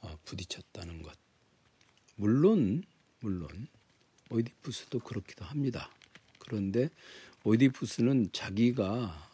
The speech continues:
어, 자기가 스스로에게 이렇게 하는 말, 이런 말들을 하면서도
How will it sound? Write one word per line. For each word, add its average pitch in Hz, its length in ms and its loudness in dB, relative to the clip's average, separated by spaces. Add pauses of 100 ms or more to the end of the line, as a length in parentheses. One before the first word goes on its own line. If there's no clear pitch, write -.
어, 87 220 -12 (560)
자기가 98 340 -10
스스로에게 113 1200 -2
이렇게 87 300 -12
하는 127 180 -4
말, 87 600 -4
이런 95 400 0
말들을 110 720 0
하면서도 180 680 4